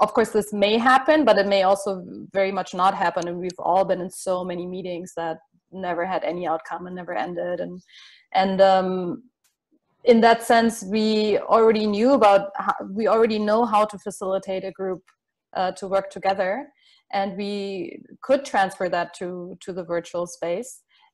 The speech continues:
And, um, we also realized, while we always said that our participants, so the writers, uh, cannot be, um, collaborating virtually, we have always worked remotely with our own book production team. So this has already always been our internal,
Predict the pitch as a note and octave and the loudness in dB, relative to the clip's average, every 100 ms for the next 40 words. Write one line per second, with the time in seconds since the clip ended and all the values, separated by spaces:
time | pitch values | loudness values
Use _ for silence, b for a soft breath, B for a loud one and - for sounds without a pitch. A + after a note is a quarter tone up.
0 | - G#3 G#3+ G3 - _ G#3 G#3 G#3 G3+ | -4 -2 -2 -8 -14 _ 0 0 0 -4
1 | F#3+ - A3+ A#3 A#3+ B3+ B3 B3 A#3 - | -12 -4 0 0 0 0 2 2 2 0
2 | A3+ A#3 A#3 A3 A3+ A#3 A3+ - A3 G#3+ | 0 0 2 2 4 2 0 -2 0 0
3 | G#3 G3 F#3+ G3 G3 F#3+ F#3 F#3+ - G#3 | -2 -2 0 2 2 0 -4 -10 -12 -6
4 | C#4+ C#4+ D4 D4 G#3 G3 F#3 F#3 G#3+ B3+ | -4 -2 -2 -2 -4 -4 -2 0 0 0
5 | C#4 - - A3+ A3+ - A#3+ A#3+ A#3+ - | -4 -8 -6 -2 -2 -4 -4 -2 -4 -6
6 | A#3+ A#3 A#3+ A#3+ A#3 A3+ A3 A3 A3 A3 | -6 -4 -4 -4 -4 -2 -4 -4 -6 -8
7 | A3 _ _ _ - A3+ A3 A3 A3+ A3+ | -10 _ _ _ -4 -2 0 -2 -2 -4
8 | A3+ A#3+ A#3+ A#3 b b b b A3+ A3 | -4 -4 -4 -4 b b b b -4 0
9 | A#3 G3 A3+ A3+ A3+ A3 A3 A#3 A3 A3 | 0 2 2 2 0 -4 -4 -2 -2 -4
10 | A3+ G#3 G#3 G3+ G#3 G3+ G#3+ G3+ G3+ G3+ | -4 -4 0 2 4 2 0 -4 -8 -4
11 | A3 - F#3 - D3+ F3+ G#3 G3 G3+ G#3+ | -2 -2 -10 -10 -14 -10 -6 -6 -6 -4
12 | - G3+ G#3+ G3 F3 G3 G3 - G3 - | -2 0 -2 0 0 0 -2 -4 -4 0
13 | F#3+ G3 F#3 F3+ - G#3 A3 A3 G#3+ G3+ | 2 2 0 -2 -4 -4 -4 -2 -2 0
14 | F#3+ F#3 F3 | 0 -2 -4